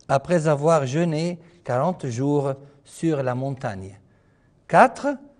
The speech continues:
le jeûne des apôtres est donc un jeûne ecclésial spécial pour le service et pour l'Église. L'apôtre Saint Pierre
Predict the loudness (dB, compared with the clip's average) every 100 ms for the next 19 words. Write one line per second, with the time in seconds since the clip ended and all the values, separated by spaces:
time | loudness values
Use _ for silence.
0 | _ -4 -4 0 4 4 4 0 -2 -2
1 | -2 2 0 0 -6 -8 -14 -12 -6 -2
2 | 0 0 -2 -6 -6 -4 0 0 0 -4
3 | -10 -20 -16 -2 -2 0 -2 -2 0 0
4 | 0 -2 -12 -20 _ -20 -6 -4 -4 4
5 | 6 6 2 -6 -14 _ _ -4 -4 -2
6 | 0 0 2 -2 -4 -14 -20 _ _ -4
7 | -4 -2 -2 -2 -2 -4 -4 -6 -12 -16
8 | _ _ _ _ _ _ -2 -2 2 2
9 | 2 -2 0 0 0 2 2 2 -4